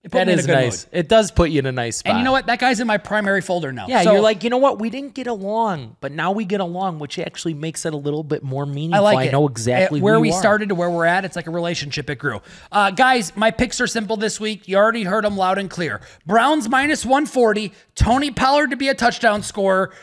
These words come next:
Speaker 1: Philadelphia money line. So that was minus one forty, I think, too. Or no, minus one fifty-five. And then we have the, uh, Rams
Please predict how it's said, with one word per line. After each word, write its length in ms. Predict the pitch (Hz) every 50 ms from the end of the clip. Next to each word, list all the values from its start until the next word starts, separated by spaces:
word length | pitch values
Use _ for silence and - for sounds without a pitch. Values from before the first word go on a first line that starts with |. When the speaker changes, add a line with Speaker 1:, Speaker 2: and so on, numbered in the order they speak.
| - _ _ _ _ _ _ _ _
Speaker 1:
Philadelphia 1300 | _ - - - - - 320 392 453 480 453 349 262 277 277 294 311 349 - - 277 254 240 226 226 226 - -
money 420 | 208 202 208 240 302 359 349 302
line. 420 | 247 214 190 180 180 185 233 262 -
So 180 | - - 220
that 100 | 208 208
was 120 | 220 180 180
minus 340 | 220 226 233 240 220 - 190
one 160 | 214 208 190
forty, 340 | - - 196 196 196 190 185
I 40 | 170
think, 220 | 180 185 165 147
too. 300 | - - 196 190 175 160
Or 80 | - 214
no, 140 | 220 190 175
minus 260 | 185 208 208 190 -
one 240 | 190 196 190 190 180
fifty-five. 840 | - - 196 185 - 180 160 - - 180 156 135 131 143 143 - _ _ _ _ _ _ _ _ _ _ -
And 160 | 233 247 254
then 180 | 247 254 254
we 100 | 247 254
have 280 | 247 254 247 247 202 185
the, 420 | 233 233 226 226 226 220 220 202 - -
uh, 500 | 196 208 202 196 190 190 190 185 185 175 - - _ _
Rams 720 | 170 165 165 185 226 233 262 277 302 320 339 302 196 -